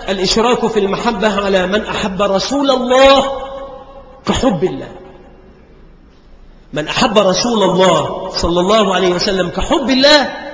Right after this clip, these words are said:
يكون مشركا في المحبة، لأنه يجب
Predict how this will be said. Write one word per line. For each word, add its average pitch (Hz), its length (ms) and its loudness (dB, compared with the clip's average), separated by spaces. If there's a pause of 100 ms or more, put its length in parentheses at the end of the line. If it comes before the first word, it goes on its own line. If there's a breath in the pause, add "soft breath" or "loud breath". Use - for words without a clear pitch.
يكون 196 540 2
مشركا 214 460 2
في 175 120 -4
المحبة، 156 380 -8 (1300 loud breath)
لأنه 170 460 -2
يجب 185 300 -2